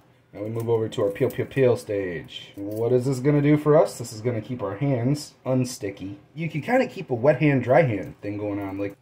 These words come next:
this is my peel hand, 'cause this hand is incredibly sticky. And because these are not going to actively be cooked, these are going to cook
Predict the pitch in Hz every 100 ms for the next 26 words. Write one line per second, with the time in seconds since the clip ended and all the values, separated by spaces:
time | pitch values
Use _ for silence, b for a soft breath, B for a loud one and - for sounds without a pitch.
0 | - - 104 110 - 180 143 127 107 95
1 | 82 - 101 - 190 - 95 101 - 101
2 | 101 123 - _ 117 117 107 104 139 -
3 | 208 156 85 - _ - 160 135 127 -
4 | - 247 226 101 92 95 - - _ _
5 | 131 147 139 127 147 170 - 131 156 151
6 | 147 139 131 139 - 139 117 104 104 98
7 | 110 - - 254 180 - - 117 120 117
8 | 123 120 113 - - 147 123